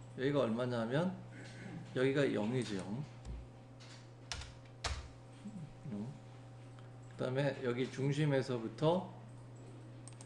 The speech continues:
중심에서부터 원 중심까지. 음,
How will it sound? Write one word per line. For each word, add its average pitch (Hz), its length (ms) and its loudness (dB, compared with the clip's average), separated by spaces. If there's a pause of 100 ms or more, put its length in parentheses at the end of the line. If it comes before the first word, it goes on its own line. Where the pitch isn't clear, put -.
(160)
중심에서부터 131 760 2
원 123 320 2
중심까지. 110 640 -2 (920)
음, 101 160 -6